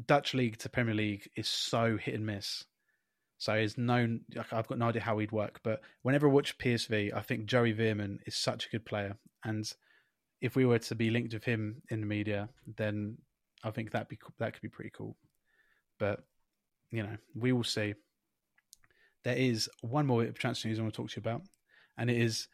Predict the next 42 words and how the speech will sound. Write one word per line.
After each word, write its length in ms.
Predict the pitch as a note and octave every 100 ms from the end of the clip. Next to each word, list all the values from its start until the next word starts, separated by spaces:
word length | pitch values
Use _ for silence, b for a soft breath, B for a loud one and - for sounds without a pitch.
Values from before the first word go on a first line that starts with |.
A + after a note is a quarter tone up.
| b b
the 80 | A#2
link 300 | A#2 A#2 A2+
of 300 | A2+ A2+ G#2+ - -
that 160 | A#2
Newcastle 460 | B2+ D3+ C3 A#2+ B2+
apparently 280 | A#2 C3+ B2
like 300 | B2 B2 - _ _
Aaron 220 | C3 C3+ C#3
Ramsdale. 500 | D3+ E3 - G2 G#2 _ _ _ _ _ _ _ _ _ _ _
Uh, 200 | A#2 A#2
we, 180 | A#2 C#3
we 120 | -
spoke 320 | C3 - D3 C#3+
previously 400 | C3+ B2 - A#2+
about, 280 | A2+ A2+
obviously, 280 | A#2 A2+ A2+
you 60 | A2+
know, 180 | G#2 G#2+ - _ b b b
I 60 |
think 400 | B2+ A#2+ - - _ _ b _ -
we're 220 | C3 B2+
pretty 460 | B2 A#2+ A#2 A2 G#2 _ _ _ _ _ _ _ -
accepted 640 | A#2+ - C3+ A2+ - G#2+ G#2
that 300 | - G#2+ G#2+ - _ A#2+
Ramsdale 420 | A#2+ A2+ - A2+
is 80 | G#2+
eventually 260 | A#2+ A2+
gonna 120 | A2
leave 260 | A2 A2 A2
because 220 | A2+ A2
he's 140 | G#2+ A2
not 100 | A#2
gonna 140 | A2
get 100 | A#2
the 60 | A#2
team 180 | A#2+
ahead 160 | A2 A2
of 80 | A2
Raya 240 | G#2+ G#2+
at 60 | A2
this 160 | G#2
point, 320 | - A2 G#2+